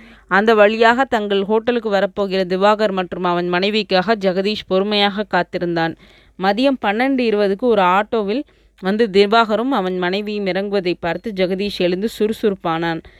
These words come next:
ஜன்னல் கதவை மூடினான். ஸ்டூலை அது இருந்த இடத்தில் நகர்த்தினான். அறைக்கதவின் தாழ்பாலை விலக்கி வைத்தான்.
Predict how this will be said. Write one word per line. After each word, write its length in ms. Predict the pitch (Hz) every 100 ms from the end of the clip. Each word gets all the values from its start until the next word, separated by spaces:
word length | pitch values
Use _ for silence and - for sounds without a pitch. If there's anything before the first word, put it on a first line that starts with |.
| - _ -
ஜன்னல் 400 | 175 202 254 269
கதவை 380 | 220 196 196 226
மூடினான். 560 | 196 196 202 185 165
ஸ்டூலை 480 | - - 233 254 240
அது 280 | - 190 190
இருந்த 280 | 196 240 233
இடத்தில் 380 | 196 202 220 185
நகர்த்தினான். 600 | 175 180 190 175 170 - -
அறைக்கதவின் 600 | 190 247 247 214 202 190
தாழ்பாலை 580 | 185 185 202 208 196 175
விலக்கி 340 | 185 202 214
வைத்தான். 440 | 180 175 180 165